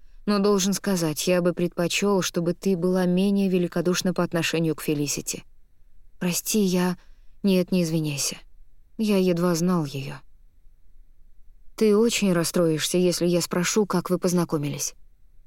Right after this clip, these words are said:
Он рассмеялся, садясь обратно в кресло. «Конечно нет.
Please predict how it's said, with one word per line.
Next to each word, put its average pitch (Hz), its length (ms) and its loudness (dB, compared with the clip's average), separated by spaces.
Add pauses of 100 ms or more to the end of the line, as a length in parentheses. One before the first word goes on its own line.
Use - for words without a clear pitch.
(280)
Он 214 180 2
рассмеялся, 185 640 0
садясь 175 440 0
обратно 160 360 -2
в - 60 -14
кресло. - 380 -8 (720)
«Конечно 185 480 2
нет. 160 280 -4